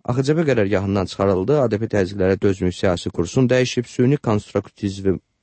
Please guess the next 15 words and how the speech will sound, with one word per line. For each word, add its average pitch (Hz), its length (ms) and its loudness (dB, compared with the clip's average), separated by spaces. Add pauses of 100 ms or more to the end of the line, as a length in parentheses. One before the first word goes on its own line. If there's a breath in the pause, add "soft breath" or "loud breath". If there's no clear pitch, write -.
(160)
konstruktivizmə 101 1040 0
getdi. 135 460 0 (100)
Ən 151 240 0
tirajlı 117 300 -2
qəzetlər 117 420 0
olan 110 160 0
Realni 110 320 2
və 104 140 0
Gündəlik 98 320 0
Azərbaycan 98 420 -2
baş 90 220 -4
redaktoruna 90 420 -2
səkkiz 101 400 -2
il 92 80 0
yarım 82 320 2